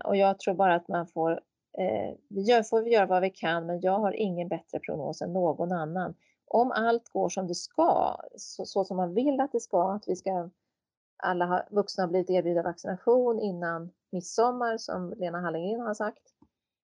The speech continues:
Ehm, och, eh, väldigt många har vaccinerat sig.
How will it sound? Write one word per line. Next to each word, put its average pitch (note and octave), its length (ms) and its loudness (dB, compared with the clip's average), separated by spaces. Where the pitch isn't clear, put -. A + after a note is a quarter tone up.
Ehm, F#3 720 0
och, G#3 200 0
eh, F3+ 260 4
väldigt G3 220 0
många F#3 220 0
har E3+ 60 0
vaccinerat G3 680 0
sig. A#3+ 400 2